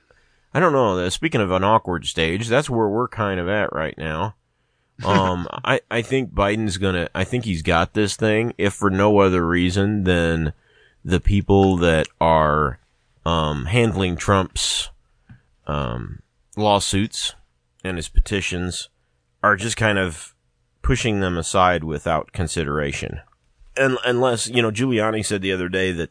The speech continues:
Speaker 1: you know, "That's okay. That's fine. That's part of their plan. They want it to go to the Supreme Court." And that may
Speaker 2: That's what I keep hearing.
Speaker 1: I'm,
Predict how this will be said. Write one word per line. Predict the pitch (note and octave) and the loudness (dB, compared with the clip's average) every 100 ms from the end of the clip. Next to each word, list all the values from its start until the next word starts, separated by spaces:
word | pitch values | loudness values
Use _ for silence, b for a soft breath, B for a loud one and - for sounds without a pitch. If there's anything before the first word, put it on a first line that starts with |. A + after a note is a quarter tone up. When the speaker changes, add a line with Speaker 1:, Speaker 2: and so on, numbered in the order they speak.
| _ | _
Speaker 1:
you | G#2+ | -2
know, | G2+ F2 | 0 2
"That's | G#2+ - | 0 0
okay. | F3+ F3 D#3 D#3 | 0 0 -2 -2
That's | D3+ D#3+ | -2 -2
fine. | - C3+ C3+ C3+ | -2 2 2 2
That's | B2+ - | -2 0
part | C#3 C3+ | -2 0
of | |
their | C3 | -2
plan. | B2 B2+ A#2 A#2 G2+ | 0 2 4 4 4
They | G#2 | 2
want | G2 G#2+ G2 | 2 2 0
it | - | -4
to | |
go | F#2 F#2 | -2 0
to | F2 | 0
the | D#2 | -4
Supreme | - - F2+ E2 D2+ | -6 -2 0 0 0
Court." | G#2 F2+ - _ B B B B | 0 0 -2 _ B B B B
And | B2 | 2
that | B2 A#2 | 2 2
may | B2 | 0
Speaker 2:
That's | G#2+ | 0
what | F3+ | 0
I | F#3 | -2
keep | - F#3+ - | -2 -4 0
hearing. | F3 B2+ F#2 | 2 2 0
Speaker 1:
I'm, | - C3+ F2 | 0 0 -2